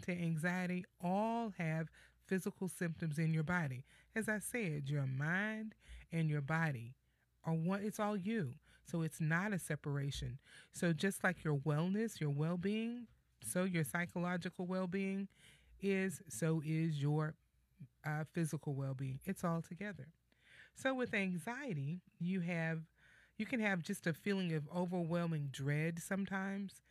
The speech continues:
or just fear. So that trauma we talked about earlier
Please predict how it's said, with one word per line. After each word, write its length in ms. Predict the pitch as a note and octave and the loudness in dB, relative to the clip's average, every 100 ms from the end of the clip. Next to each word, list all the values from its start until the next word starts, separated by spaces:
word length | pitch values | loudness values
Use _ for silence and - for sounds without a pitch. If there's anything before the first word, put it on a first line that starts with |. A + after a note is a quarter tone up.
| - - - - | -20 -20 -18 -2
or 120 | D#3+ | 0
just 400 | D3 F3+ F3+ - - | 0 0 -2 -4 -18
fear. 480 | - C#4+ D4 B2 - _ _ _ _ _ - - | 0 2 4 2 -2 _ _ _ _ _ -20 -8
So 240 | - A3 | 2 2
that 280 | G3+ F3 - | 4 2 -2
trauma 580 | - - B3 E4+ C4+ E3 | -6 2 2 2 2 4
we 160 | D#3+ | 4
talked 360 | D#3+ F3+ D#3+ - | 2 0 0 0
about 260 | D#3 D3 F3 | 2 2 4
earlier 540 | A3 C4 D#3+ C#3+ D#3 | 4 4 4 2 0